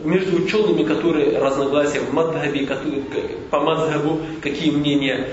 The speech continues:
Ва ан якуна камил аляти фил иджтихад. Ан якуна камил аля. Аля что такое? Предмет, да? Здесь имеется в виду, чтобы, ну, дин, разум был, как сказать, крепким, он мог мыслить,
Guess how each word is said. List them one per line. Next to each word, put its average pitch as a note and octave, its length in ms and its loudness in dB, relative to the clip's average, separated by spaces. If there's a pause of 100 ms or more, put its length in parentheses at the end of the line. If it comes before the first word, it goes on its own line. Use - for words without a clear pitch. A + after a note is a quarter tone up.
(120)
Ва D#3 180 0
ан - 100 0
якуна F#3+ 480 2
камил C#3+ 800 2
аляти F3 460 2
фил D#3+ 280 -2
иджтихад. B2+ 500 -4 (1000)
Ан D#3 180 2
якуна G#3+ 360 2
камил G3+ 680 0
аля. C3+ 340 2 (220)
Аля A3 260 0
что - 180 0
такое? - 260 -4 (1300)
Предмет, D#3+ 380 2
да? - 140 0 (680)
Здесь E3 280 -2
имеется E3 240 2
в - 40 -2
виду, D#3 140 2
чтобы, D3 220 -4
ну, D3+ 140 0
дин, G3 720 0 (680)
разум G3 480 0 (540)
был, C#3 320 0 (180)
как D#3+ 140 -8
сказать, A#2+ 320 -8 (680)
крепким, F3+ 520 0
он D#3 100 0
мог F3+ 360 2
мыслить, - 500 0